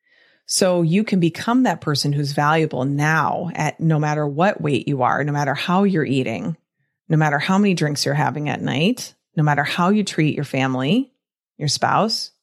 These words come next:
your children, no matter what the horrible thoughts are you have about your patients <laughs> and your work and your coworkers, like, that's all inherent.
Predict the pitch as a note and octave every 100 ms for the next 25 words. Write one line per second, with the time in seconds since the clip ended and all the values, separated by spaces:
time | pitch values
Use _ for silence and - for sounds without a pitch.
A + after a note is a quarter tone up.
0 | _ _ _ D3 C3+ C#3+ C3+ D3 F3 A#3
1 | A#3+ _ _ _ _ - E3 D#3 D3+ D#3+
2 | E3 D#3+ _ _ - D#3+ G#3+ A#3+ F3 E3
3 | D#3 D#3 D3 C3+ C#3 C#3+ C#3 D#3 D3 C#3+
4 | C#3+ - C#3+ C3 - D3+ A3 B3+ - _
5 | _ _ _ _ _ - C4 B3 F#3 F3
6 | D#3+ D#3 D#3 A3 F#3+ D#3 D3+ C3+ C#3 C#3+
7 | F#3+ B3 D4 - _ _ _ _ - F3
8 | E3+ F#3+ A3+ D4 - - E3+ E3+ D3+ C#3
9 | D3 D#3 - - - -